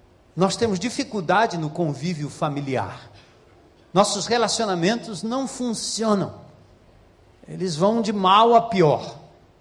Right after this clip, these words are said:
E você fica procurando uma fórmula, talvez um culto de oração,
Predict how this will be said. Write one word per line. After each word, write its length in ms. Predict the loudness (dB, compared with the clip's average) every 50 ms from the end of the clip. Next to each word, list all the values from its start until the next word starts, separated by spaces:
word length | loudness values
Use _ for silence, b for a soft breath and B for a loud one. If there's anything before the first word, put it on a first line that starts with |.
| _ _ _ _ _ _ _ _
E 80 | -6
você 500 | -4 -2 -2 -2 2 4 4 6 4 2
fica 240 | 0 -4 -6 -6 -6
procurando 520 | -4 -4 -4 0 2 2 2 2 2 0
uma 160 | 0 -2 -2 -2
fórmula, 580 | -4 -8 0 4 4 4 4 4 0 -4 -6
talvez 540 | 2 4 4 4 6 4 2 2 2 -4 -6
um 280 | -6 -6 -6 -6 -6 -8
culto 460 | -8 -2 -2 0 0 0 -4 -8 -4
de 100 | 0 2
oração, 760 | 2 2 2 0 -2 -6 -4 -2 -2 0 0 -2 -4 -8